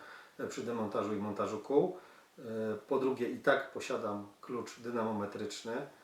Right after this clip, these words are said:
a oprócz, e, odpowiedniego momentu warto, e,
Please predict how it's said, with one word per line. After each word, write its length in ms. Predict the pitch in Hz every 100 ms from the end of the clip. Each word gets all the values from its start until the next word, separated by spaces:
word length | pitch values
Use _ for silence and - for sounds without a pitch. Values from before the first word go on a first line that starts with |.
| - -
a 120 | 123
oprócz, 560 | 139 131 120 107 - -
e, 1040 | 117 110 107 110 107 113 - - - _ -
odpowiedniego 580 | - 117 120 120 123
momentu 640 | 113 113 117 113 104 147 139
warto, 560 | 120 - - 113 107 - - -
e, 40 | -